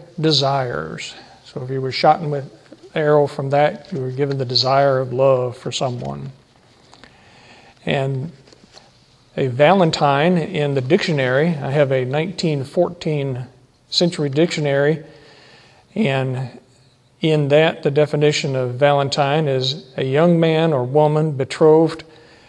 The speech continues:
on the first Sunday in Lent, and the promise being annulled if they fail to give the other a present or an entertainment before mid-Lent,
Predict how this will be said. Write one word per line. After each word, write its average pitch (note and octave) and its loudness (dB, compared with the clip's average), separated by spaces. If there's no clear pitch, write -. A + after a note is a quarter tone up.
on D3 4
the B2+ -2
first - 2
Sunday D3 4
in C3+ -2
Lent, D#3 0
and C3+ -4
the C3 -4
promise D3+ 4
being C3+ -2
annulled D3+ 6
if D3 -2
they C#3 2
fail D#3+ 6
to D3+ -6
give D3+ 2
the C3+ -2
other D#3 4
a B2+ -2
present E3 4
or C#3+ 4
an D3+ -8
entertainment E3+ 2
before D3+ 2
mid-Lent, C3 0